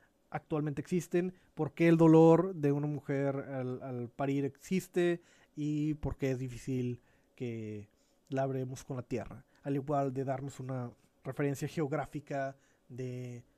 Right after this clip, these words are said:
dónde iniciaron las cosas, ¿verdad? Dónde inició la vida del hombre y qué material fue específicamente usado para crear al hombre y qué material fue específicamente usado para usar a mi-, a la mujer. De nuevo, no es una gran mayoría, pero sí hay una gran cantidad de gente en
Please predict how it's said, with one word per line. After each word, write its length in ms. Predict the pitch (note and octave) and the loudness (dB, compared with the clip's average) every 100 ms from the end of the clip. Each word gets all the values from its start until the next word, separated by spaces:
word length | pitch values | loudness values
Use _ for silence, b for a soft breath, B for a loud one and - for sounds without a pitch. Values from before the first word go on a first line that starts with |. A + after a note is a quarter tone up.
| _ | _
dónde 380 | D3+ D#3+ D#3 D3 | -8 -6 -4 -6
iniciaron 420 | C#3+ C#3 C3 A#2 | -6 -6 -8 -8
las 140 | A#2 - | -10 -12
cosas, 360 | A2+ - A2+ | -14 -14 -16
¿verdad? 180 | B2 A2+ | -10 -8
Dónde 240 | B2 C#3 | -6 -4
inició 300 | C#3 C3+ C#3 | -6 -6 -6
la 80 | B2+ | -6
vida 240 | A#2+ B2 B2 | -6 -8 -6
del 120 | C#3 | -6
hombre 420 | F#3 G3 F#3+ F#3 b b | -4 -2 -4 -4 b b
y 140 | D#3+ | -10
qué 180 | D3 E3 | -6 -6
material 640 | D#3+ E3 - C3+ D#3 E3 | -2 -2 2 6 8 8
fue 300 | D3+ D#3 D3+ | 6 4 4
específicamente 760 | C#3+ - C3+ C#3 D3 C3+ C3 C#3+ | 2 -2 -12 -10 -10 -10 -10 -12
usado 300 | - C3 B2+ | -6 -6 -4
para 320 | - A#2 A2 B B B | -6 -8 -8 B B B
crear 220 | C#3+ C#3+ | -2 0
al 120 | C#3+ | 2
hombre 240 | F3+ G3 F#3 | 0 0 -4
y 20 | |
qué 160 | - C#3+ | -4 -6
material 400 | C3+ - C3 A#2+ | -6 -2 -2 -2
fue 140 | C3 | -6
específicamente 600 | A#2 B2 A#2+ B2+ A#2+ A2 | -10 -12 -14 -14 -14 -16
usado 400 | A#2+ A#2+ A2+ A#2 b b - | -16 -14 -14 -16 b b -14
para 140 | B2+ | -10
usar 260 | B2+ A#2+ A2+ | -10 -10 -14
a 20 | |
mi-, 180 | A2 A2 B2 | -16 -18 -14
a 40 | |
la 60 | B2 | -14
mujer. 320 | A#2 A2+ - b b | -14 -16 -20 b b
De 80 | E3 | -6
nuevo, 320 | E3 D#3 F#3 - b b - | -2 -2 -4 -8 b b -10
no 240 | D#3 D3+ | -4 -2
es 140 | D3+ | -2
una 100 | E3+ | -4
gran 160 | D#3 D#3 | -4 -4
mayoría, 380 | D#3+ E3 D3+ F3 | -4 -2 -2 -2
pero 160 | D#3+ | -4
sí 180 | C3+ C#3 | -6 -4
hay 120 | C#3 | -4
una 120 | C#3+ C#3 | -2 -4
gran 200 | C#3 C3+ | -8 -8
cantidad 380 | D3 C3+ C3 | -10 -6 -4
de 80 | C3 | -4
gente 480 | C3+ B2+ A#2 C3+ C3+ | -6 -10 -10 -10 -10
en 280 | A#2+ G#2+ | -12 -16